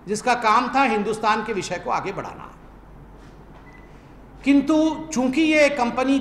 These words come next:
थी जो फ्रीडम फाइटर के द्वारा आरंभ किया गया था,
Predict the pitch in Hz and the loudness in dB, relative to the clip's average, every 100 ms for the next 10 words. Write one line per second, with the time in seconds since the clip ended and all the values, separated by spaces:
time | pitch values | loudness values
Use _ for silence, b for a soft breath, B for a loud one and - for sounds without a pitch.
0 | - 277 269 240 240 214 254 254 240 226 | 0 -4 -2 -2 -2 0 0 0 -2 -2
1 | 226 240 240 240 240 226 - - 190 220 | -2 -4 -4 0 2 0 -2 -2 0 4
2 | 202 170 233 - 214 208 202 202 175 107 | 2 2 -2 -4 -2 0 2 0 0 -4